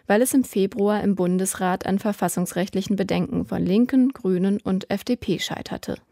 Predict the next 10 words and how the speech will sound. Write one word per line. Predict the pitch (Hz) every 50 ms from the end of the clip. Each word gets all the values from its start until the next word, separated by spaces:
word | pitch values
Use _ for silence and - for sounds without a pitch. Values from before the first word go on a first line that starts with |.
| - - - - - - _ _ _ _ -
Noch | 214 208 208 269 330 - -
gibt | - - 226 - -
es | 226 -
also | - 226 226 247 233
keine | - - - 233 240 233 208 -
Zentralstelle | - - 147 160 - - 175 160 151 - - - 180 165 - -
für | - 196 175 190
Hasskriminalität | 185 165 - - - 190 180 175 175 170 165 165 165 - - 165 165 -
auf | - 165 170 -
Bundesebene. | - 196 190 180 175 170 - - - - - - 165 - - -